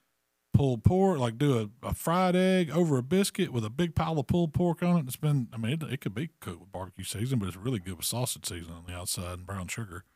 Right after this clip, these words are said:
Pulled over an egg with that gravy over it. You talk about, man,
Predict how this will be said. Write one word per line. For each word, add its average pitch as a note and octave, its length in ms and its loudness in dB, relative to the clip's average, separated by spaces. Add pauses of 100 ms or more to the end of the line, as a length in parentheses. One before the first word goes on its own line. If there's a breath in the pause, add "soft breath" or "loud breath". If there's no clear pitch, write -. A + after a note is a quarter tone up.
(680)
Pulled D#3+ 220 2
over D#3+ 260 2
an C3 140 -2
egg F3 200 4
with C3+ 100 0
that A2+ 140 -4
gravy F3 420 4
over F#3 260 4
it. - 140 -6
You D#3+ 80 2
talk D#3 240 0
about, C3 420 0 (200)
man, C#3+ 340 0